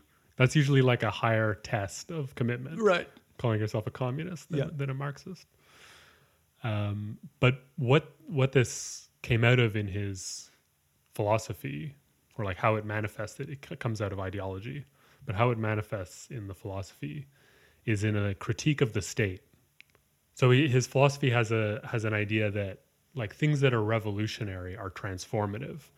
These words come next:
Speaker 1: And as soon as that transformation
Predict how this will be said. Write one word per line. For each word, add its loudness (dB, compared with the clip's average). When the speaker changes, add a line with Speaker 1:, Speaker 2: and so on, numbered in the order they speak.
Speaker 1:
And 2
as 0
soon 2
as 4
that 2
transformation -2